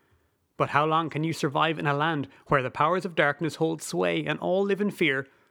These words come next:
of the howl of the werewolf?" Great stuff. It's one of my favorite, uh, game books. So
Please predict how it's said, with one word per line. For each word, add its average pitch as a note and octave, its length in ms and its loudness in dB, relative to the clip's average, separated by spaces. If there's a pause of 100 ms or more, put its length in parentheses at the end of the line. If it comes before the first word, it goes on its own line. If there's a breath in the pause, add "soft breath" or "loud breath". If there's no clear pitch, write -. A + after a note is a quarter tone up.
(160 soft breath)
of D#3 100 2
the E3 100 2
howl A#2 280 -4
of A#2 100 -8
the B2 100 -4
werewolf?" B2 540 -2 (1200)
Great A#2 220 -4
stuff. A2+ 300 -4
It's - 180 -10
one C#3+ 100 -2
of C3+ 80 0
my B2+ 120 0
favorite, A#2+ 520 -6
uh, A2+ 140 -2
game A2+ 220 -6
books. A2 300 -10 (1200 soft breath)
So F#3 540 -2